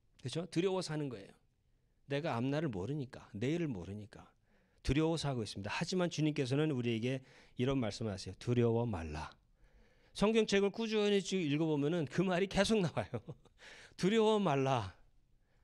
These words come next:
왜 계속 반복해서 하겠어요? 우리는 계속 두려워하니까. 계속 두려워하니까. 내일을 모르기 때문에.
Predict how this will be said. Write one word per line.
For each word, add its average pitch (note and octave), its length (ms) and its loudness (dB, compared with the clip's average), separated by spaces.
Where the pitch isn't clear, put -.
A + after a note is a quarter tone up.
왜 G#3 180 4
계속 F3+ 280 0
반복해서 D3 640 0
하겠어요? A2+ 440 -4
우리는 E3+ 240 2
계속 B2 300 -2
두려워하니까. B2 760 -2
계속 G#3+ 260 2
두려워하니까. E3 540 4
내일을 A3 380 4
모르기 D3+ 400 2
때문에. F2 340 -8